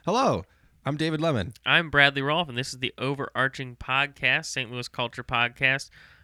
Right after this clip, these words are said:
Speaker 2: Um, we're, we, we,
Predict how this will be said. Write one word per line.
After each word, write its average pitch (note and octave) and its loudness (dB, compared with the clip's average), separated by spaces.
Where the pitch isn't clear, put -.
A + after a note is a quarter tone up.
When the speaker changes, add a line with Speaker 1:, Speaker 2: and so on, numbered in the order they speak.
Speaker 2:
Um, A2 0
we're, D3+ 0
we, E3+ -6
we, - -10